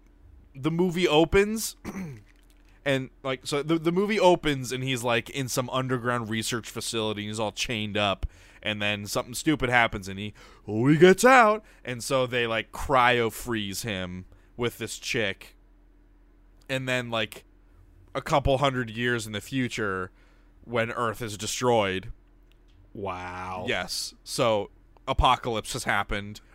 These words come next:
Speaker 1: Earth is
Speaker 2: This sounds like a movie that I need to see.
Speaker 1: Earth is uninhabitable.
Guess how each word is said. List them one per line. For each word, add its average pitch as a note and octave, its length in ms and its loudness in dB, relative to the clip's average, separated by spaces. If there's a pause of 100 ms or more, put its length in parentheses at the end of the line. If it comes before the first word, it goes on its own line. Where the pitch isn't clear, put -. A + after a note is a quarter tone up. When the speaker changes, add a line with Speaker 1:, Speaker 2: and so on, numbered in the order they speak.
Speaker 1:
Earth B2+ 180 0
is B2 80 -4
Speaker 2:
This C3+ 220 2
sounds D#3+ 320 8
like A#2 180 6
a A2+ 60 2
movie A2 260 4
that G#2 160 2
I G#2 120 2
need G#2 160 -2
to F#2+ 80 -4
see. G2 420 -2
Speaker 1:
Earth D#3 240 2
is D#3+ 140 0
uninhabitable. B2 840 2